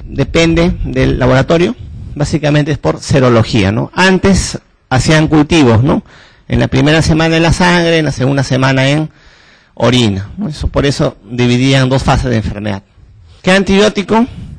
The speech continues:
Penicilina es el de elección. Penicilina, ¿no? O ceftriaxona, es lo que sea. Penicilina G o ceftriaxona son los de elección.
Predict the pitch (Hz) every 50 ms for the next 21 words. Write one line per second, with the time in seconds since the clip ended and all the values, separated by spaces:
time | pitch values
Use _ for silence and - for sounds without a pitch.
0 | - _ _ _ _ _ - 147 143 147 151 143 - - 165 160 190 196 190 185
1 | 160 165 160 135 135 131 117 - - 131 113 113 117 - - - - - - -
2 | _ _ _ _ _ _ _ _ - 139 143 139 131 123 - 139 131 135 131 117
3 | 107 104 113 - - - - - - - - _ _ _ _ - 165 185 - -
4 | - 165 160 151 - 170 135 - - 127 117 107 - - 117 101 95 98 104 113
5 | 123 - 120 107 - - 104 85 92 - - _ _ _ - _ _ _ - -
6 | 135 127 127 117 - 151 147 156 160 170 160 160 175 196 220 226 226 - - -
7 | - - - - - - 208 208 - - - - - 131 120 - - 131 113 107
8 | - - 120 113 104 98 98 101 - - 135 127 127 127 123 127 123 113 110 104
9 | - - - 107 98